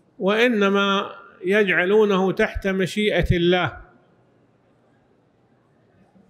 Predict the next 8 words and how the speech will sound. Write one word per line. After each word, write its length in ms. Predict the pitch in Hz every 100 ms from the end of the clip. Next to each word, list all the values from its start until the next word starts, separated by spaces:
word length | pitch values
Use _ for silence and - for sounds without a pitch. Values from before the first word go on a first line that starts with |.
| _ _ _ _ _ _ _ -
وذنبه 680 | 175 202 240 262 220 220 226
تحت 300 | 220 240 -
المغفرة، 840 | 233 233 240 202 233 202 117 - - 190
إن 120 | 196
شاء 320 | 226 233 208
الله 440 | 202 214 214 196
غفر 640 | 190 220 190 202 196 196 - -
له، 440 | 180 214 202 226